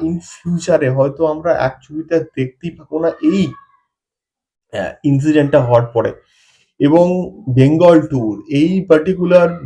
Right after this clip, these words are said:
বিষয়টাকে নিয়েও কিন্তু কোথাও গিয়ে স্টেটমেন্ট এসেছে যে ছবির কনটেন্ট বা গল্প যদি ভালো হয় তাহলে বেঙ্গল ট্যুর করার কিন্তু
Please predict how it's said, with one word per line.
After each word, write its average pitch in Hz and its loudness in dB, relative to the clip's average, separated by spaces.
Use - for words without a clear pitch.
বিষয়টাকে 156 -2
নিয়েও 156 -4
কিন্তু 165 -8
কোথাও 143 -10
গিয়ে 165 -4
স্টেটমেন্ট 151 -8
এসেছে 127 -4
যে 165 -2
ছবির 190 -4
কনটেন্ট 151 0
বা 139 4
গল্প 147 0
যদি 165 -6
ভালো 135 -4
হয় - -4
তাহলে 156 -8
বেঙ্গল 151 -10
ট্যুর 165 -14
করার 156 -4
কিন্তু 165 -18